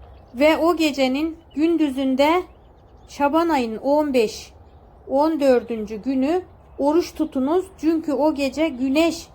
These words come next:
batınca Allah Teala o andan tecir oluncaya kadar benden mağfiret dileyin. Yok mu onu, e, mağfiret edeyim? Benden rızık isteyen yok mu?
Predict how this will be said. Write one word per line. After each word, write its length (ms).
batınca 720
Allah 420
Teala 640
o 160
andan 460
tecir 460
oluncaya 640
kadar 420
benden 560
mağfiret 760
dileyin. 440
Yok 340
mu 220
onu, 440
e, 400
mağfiret 760
edeyim? 440
Benden 600
rızık 380
isteyen 580
yok 320
mu? 220